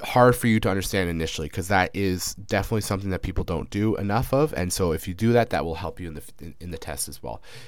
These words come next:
And then while we're doing the test, skim the test first. And within five minutes, you should be able to have skimmed the whole thing and know what the, at least what the gist is. And then following that,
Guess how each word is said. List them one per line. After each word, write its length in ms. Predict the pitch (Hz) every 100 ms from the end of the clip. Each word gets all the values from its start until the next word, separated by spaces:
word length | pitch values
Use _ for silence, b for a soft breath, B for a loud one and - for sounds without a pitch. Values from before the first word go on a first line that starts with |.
| B
And 220 | 104 104
then 240 | 107 101
while 160 | 113 110
we're 120 | 104
doing 320 | 101 117 123
the 60 | 135
test, 460 | 131 131 156 - - -
skim 840 | - - - - 123 123 160 165 - -
the 100 | -
test 460 | 120 131 151 202 -
first. 460 | - 120 147 180 -
And 200 | 107 104
within 340 | 110 - 120
five 280 | 123 131 123
minutes, 400 | 101 98 147 -
you 60 | 107
should 160 | 107
be 80 | 104
able 140 | 104 104
to 200 | 110 92 - - -
have 180 | - 101
skimmed 300 | - 117 113
the 60 | 101
whole 140 | 104
thing 280 | - 107 104
and 200 | 92 98
know 300 | 101 104 107 -
what 180 | - 95
the, 140 | - 78
at 140 | - -
least 200 | 110 -
what 100 | -
the 100 | 82
gist 360 | - 104 -
is. 280 | 131 160 - - b b b b
And 160 | - 110
then 140 | 117 123
following 480 | - 113 117 123
that, 280 | 127 135 160